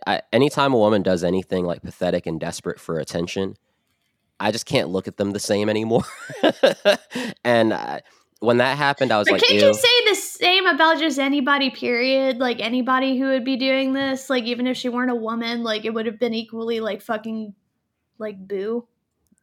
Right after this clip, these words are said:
Speaker 1: Yeah, but it's especially pathetic to send, to try to get attention from incels. Like, you didn't have to send them feet pictures. You're just a girl. <laughs> You already were getting attention from them.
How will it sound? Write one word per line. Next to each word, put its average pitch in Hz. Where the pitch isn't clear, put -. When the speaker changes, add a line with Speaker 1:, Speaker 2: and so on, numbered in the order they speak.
Speaker 1:
Yeah, 202
but 170
it's 170
especially 107
pathetic 101
to -
send, 92
to 101
try 104
to 104
get 101
attention 95
from -
incels. 80
Like, 92
you 110
didn't 135
have 127
to 107
send 101
them 98
feet -
pictures. 85
You're 92
just -
a 101
girl. 98
<laughs> -
You 160
already 151
were 120
getting 104
attention 95
from 85
them. 78